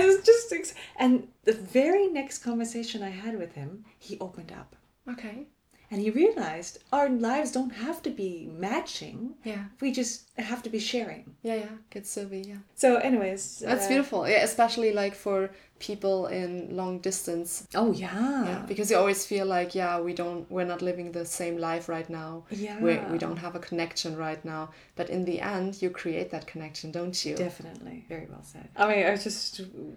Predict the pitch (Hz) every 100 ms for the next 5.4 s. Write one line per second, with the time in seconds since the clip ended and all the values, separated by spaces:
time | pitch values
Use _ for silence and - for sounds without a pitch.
0 | - _ - - 180 180 175 165 156 156
1 | 156 - - 208 180 - - 160 160 143
2 | 147 147 143 196 170 165 160 151 147 139
3 | 143 135 - 202 185 180 170 165 - 208
4 | 202 202 - - - 160 151 143 - 185
5 | 170 165 -